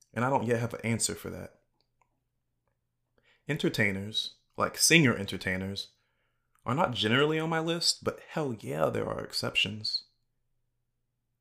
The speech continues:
Not everyone here is on my list, but if they're on anyone else's, I would very much understand.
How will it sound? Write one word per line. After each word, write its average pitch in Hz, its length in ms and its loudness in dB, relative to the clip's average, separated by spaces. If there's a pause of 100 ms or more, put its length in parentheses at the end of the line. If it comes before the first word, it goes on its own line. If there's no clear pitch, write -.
(320)
Not 117 160 8
everyone 165 300 6
here 127 200 2
is 110 120 4
on 95 120 0
my 92 240 4
list, 135 560 -2 (540)
but 98 100 0
if 110 140 2
they're 117 180 6
on 107 160 4
anyone 143 300 2
else's, 101 560 -2 (480)
I - 80 -2
would 92 180 -2
very 107 240 4
much 90 240 -2
understand. - 480 -6